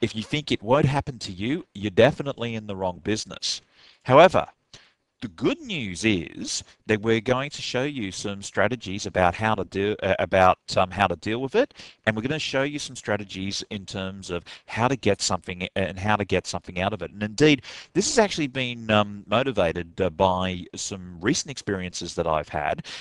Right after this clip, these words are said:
and I figured I learned quite a bit from it, so I'm gonna take this opportunity to share it with all of you. So what we're gonna do is let's have a look at this particular bit of data from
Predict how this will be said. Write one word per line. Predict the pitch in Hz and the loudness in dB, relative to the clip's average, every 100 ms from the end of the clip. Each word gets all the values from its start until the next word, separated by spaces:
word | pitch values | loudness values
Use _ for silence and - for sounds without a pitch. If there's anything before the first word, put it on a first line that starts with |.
| - 120 | -4 0
and | 117 | 0
I | |
figured | - 147 139 123 - | 0 0 -2 -4 2
I | 131 | 4
learned | 190 156 | 4 -2
quite | - 104 | 0 0
a | 87 | 0
bit | 113 | -4
from | - 131 | -6 -10
it, | 185 - | -8 -2
so | 117 107 | 2 2
I'm | 107 - _ | 0 -6 _
gonna | 135 | -6
take | - 120 | 0 -2
this | - - | -2 -8
opportunity | 107 - 104 95 90 | -8 -8 -14 -14 -16
to | - | -12
share | - 92 90 | -2 0 0
it | - | -2
with | 87 | -8
all | 85 78 73 | -8 -8 -6
of | 110 | 0
you. | 107 73 _ _ - - - | 2 0 _ _ -20 -20 -10
So | - 262 - | 4 4 4
what | 226 - | -2 0
we're | |
gonna | 359 269 | -2 -2
do | 147 101 73 - _ _ _ _ - - - - - | -2 -2 -2 -10 _ _ _ _ -16 -16 -20 -20 6
is | 151 143 143 139 - - _ _ - - _ _ - | 8 10 8 6 2 -2 _ _ -10 -10 _ _ -4
let's | 143 277 - | 4 6 4
have | - 320 | -2 -2
a | 311 | -2
look | 233 117 - - 113 _ _ - - _ 127 | 0 -2 -2 -12 -18 _ _ -12 -12 _ 4
at | 117 - | 4 2
this | 110 151 | 0 0
particular | - 139 135 - 127 110 | 0 -6 -2 2 2 2
bit | 101 101 92 | 2 2 2
of | 82 | 0
data | 87 85 95 76 80 | 0 4 2 2 -4
from | - 101 92 90 90 90 87 90 | -4 2 4 4 0 -8 -14 -18